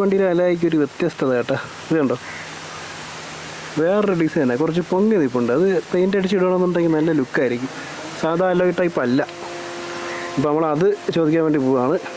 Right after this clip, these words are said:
അവിടെ നാലെണ്ണം വേറെ എടുക്കാമെന്നും പറഞ്ഞ് അവർ അങ്ങോട്ട് പോയിരിക്കുമായിരുന്നു. പക്ഷേ ഇത് കുറച്ചുകൂടെ ബെറ്റർ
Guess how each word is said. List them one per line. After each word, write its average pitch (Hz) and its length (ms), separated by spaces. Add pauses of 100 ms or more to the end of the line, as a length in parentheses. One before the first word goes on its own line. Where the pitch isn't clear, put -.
അവിടെ 131 140 (100)
നാലെണ്ണം 170 420
വേറെ 175 180
എടുക്കാമെന്നും 185 380
പറഞ്ഞ് 175 160
അവർ 175 120
അങ്ങോട്ട് 170 300
പോയിരിക്കുമായിരുന്നു. 135 540 (640)
പക്ഷേ 151 240
ഇത് 180 80 (240)
കുറച്ചുകൂടെ 170 380
ബെറ്റർ 156 200